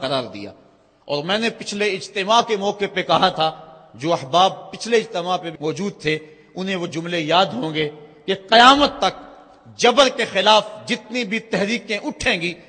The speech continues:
سب کا قائد حسین ابن علی ہوگا۔ انسان کی عقل اور منطق اس کو یہ دلیلیں دیتی ہے کہ تم جبر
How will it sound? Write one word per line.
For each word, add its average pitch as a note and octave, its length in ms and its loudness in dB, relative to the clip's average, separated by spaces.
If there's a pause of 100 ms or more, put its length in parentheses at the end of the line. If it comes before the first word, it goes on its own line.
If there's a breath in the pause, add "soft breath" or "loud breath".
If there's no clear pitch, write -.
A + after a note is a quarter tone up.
سب C#4 220 4 (120)
کا A#3 100 6
قائد F3+ 420 6
حسین E3 300 6
ابن D3 280 6
علی A#2+ 200 6
ہوگا۔ F#2+ 300 2 (960)
انسان A3 640 2
کی G#3 180 -8
عقل C4 400 6
اور F3 180 0
منطق A#3+ 500 4 (200)
اس A#3 180 -6
کو A#3+ 120 4
یہ A#3 140 4
دلیلیں C4 480 4
دیتی A#3 400 2
ہے - 300 0 (400)
کہ F#3 60 -4 (100)
تم B3+ 80 0 (180)
جبر B3 320 8